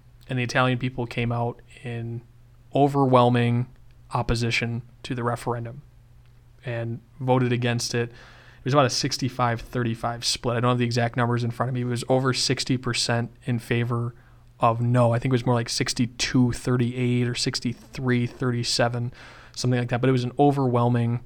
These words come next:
portion of Italians came out against this, and the turnout was, was very high as well. I believe it was about sixty-seven percent of eligible voters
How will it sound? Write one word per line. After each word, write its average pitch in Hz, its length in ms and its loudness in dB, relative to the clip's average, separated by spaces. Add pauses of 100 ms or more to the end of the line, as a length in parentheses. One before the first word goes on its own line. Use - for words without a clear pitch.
(1400)
portion 120 440 0
of 120 140 -2
Italians 117 500 -2
came 120 240 -2
out 117 140 0
against 120 320 -4
this, 120 120 -6
and 123 100 -2
the 120 40 -2
turnout 123 540 2
was, 120 420 -6 (180)
was 120 140 -4
very 120 300 0
high 120 260 0
as 120 140 -4
well. 123 220 0
I 117 60 -2
believe 127 280 2
it - 20 0
was 123 140 -4
about 123 280 -6 (1120)
sixty-seven 131 720 0
percent 127 340 0
of 120 80 -6
eligible 123 440 0
voters 127 600 -2